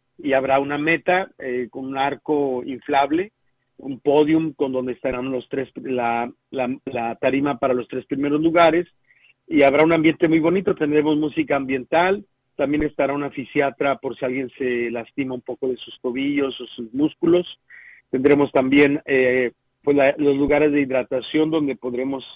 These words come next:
eh, refrescarnos un poco, y al final pues será la, la premiación con las medallas. Todos los participantes,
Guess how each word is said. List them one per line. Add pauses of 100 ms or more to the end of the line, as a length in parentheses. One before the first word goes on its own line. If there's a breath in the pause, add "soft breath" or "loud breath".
(400)
eh,
refrescarnos
un
poco, (400)
y
al
final
pues
será
la,
la
premiación
con
las
medallas. (480)
Todos
los
participantes,